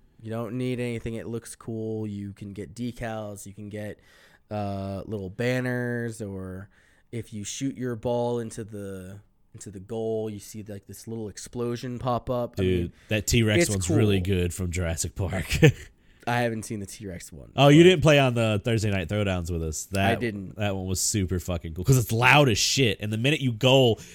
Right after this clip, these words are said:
Speaker 2: it's a, it's a, like, a, an electric T-Rex comes up and just roars. It's super fucking
Speaker 1: That's
Speaker 2: cool.
Speaker 1: pretty dope.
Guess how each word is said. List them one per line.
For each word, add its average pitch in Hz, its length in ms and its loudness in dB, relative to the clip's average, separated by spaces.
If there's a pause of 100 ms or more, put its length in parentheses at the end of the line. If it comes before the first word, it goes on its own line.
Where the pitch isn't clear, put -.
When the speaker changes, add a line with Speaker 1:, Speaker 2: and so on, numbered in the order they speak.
(160)
Speaker 2:
it's 120 120 -2
a, 123 120 2 (120)
it's 131 140 2
a, 143 80 8
like, 127 320 2
a, 104 280 0 (540)
an 123 100 -2
electric 127 480 0
T-Rex 131 440 0
comes 120 220 -2
up 120 120 -2
and 104 80 -8
just 107 180 -4
roars. 95 600 -4 (560)
It's - 120 -6
super 135 380 4
fucking 110 160 0
Speaker 1:
That's 139 220 0
Speaker 2:
cool. 87 100 0
Speaker 1:
pretty 95 200 -4
dope. - 320 -14